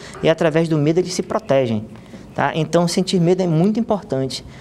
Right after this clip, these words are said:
E eu senti, sim, eu senti muito medo. É, em, em algumas operações que eu trabalhei,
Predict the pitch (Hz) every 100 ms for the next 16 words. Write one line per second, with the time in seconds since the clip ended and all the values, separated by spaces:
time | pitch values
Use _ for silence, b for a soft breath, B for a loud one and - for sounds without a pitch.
0 | B B 147 202 - 185 180 226 - 156
1 | 175 135 127 147 - 165 170 170 185 170
2 | 139 117 B B B - 127 131 131 123
3 | 123 139 139 135 135 135 147 139 135 139
4 | 123 - 143 175 - 139 131 127 135 123
5 | 117 127 165 151